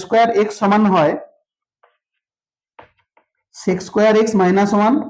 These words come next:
আর cot স্কয়ার সমান হয় কি cosec স্কয়ার এক্স minus one, আর শেষে আরেকটি মাইনাস বাড়তি ছিল, পুরোটা into ডিএক্স। তাহলে সমান এখানে হয়ে গেল ইন্টিগ্রেশন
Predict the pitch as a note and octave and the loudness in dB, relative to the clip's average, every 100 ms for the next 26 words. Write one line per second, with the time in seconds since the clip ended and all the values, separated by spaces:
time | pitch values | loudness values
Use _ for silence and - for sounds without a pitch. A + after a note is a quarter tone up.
0 | - - - _ _ C#3+ C#3 - F3 F3 | -14 -20 -20 _ _ -4 -2 0 0 0
1 | - A3+ A3+ G#3+ G#3 G3+ G#3 G#3 A3 D#4 | 0 0 2 0 2 2 2 2 0 0
2 | - - E3+ A3 A3+ - G3 F3 D3+ D#3 | -4 -4 -2 0 -2 -2 0 2 2 -2
3 | - - _ _ _ - _ _ _ _ | -6 -18 _ _ _ -20 _ _ _ _
4 | - - - - _ _ _ - _ _ | -20 -20 -20 -20 _ _ _ -20 _ _
5 | _ _ - - D#3+ E3 F#3 G3 E3 A#2+ | _ _ -20 -6 -2 0 0 0 -2 -4
6 | G#2 G2 _ _ _ _ - D#3 - F#3+ | -6 -12 _ _ _ _ -8 -4 -2 -2
7 | A3 G3 F#3+ G3+ F#3 F#3 F3+ F3+ F3 G3+ | 0 0 0 0 0 0 0 0 0 0
8 | - G#3 E4 - - - - _ _ E3 | 0 0 0 -6 -18 -20 -20 _ _ -2
9 | G3 G3 G#3+ F#3 F3 A#3+ F4 - - - | 0 2 2 2 2 2 0 -2 -12 -20
10 | _ _ _ _ _ _ _ _ _ D#3 | _ _ _ _ _ _ _ _ _ -4
11 | D3 D3 A#2 - - - _ _ _ _ | 0 0 0 -4 -14 -20 _ _ _ _
12 | _ F3+ F3+ F#3+ G3+ F#3 G3+ F3+ G#3 G#3 | _ -4 -2 0 2 2 0 -2 0 2
13 | G#3 G#3 F3 F#3+ - F#3 F3 G#3+ G3+ F3+ | 2 2 2 0 0 0 0 0 0 0
14 | F3 | 0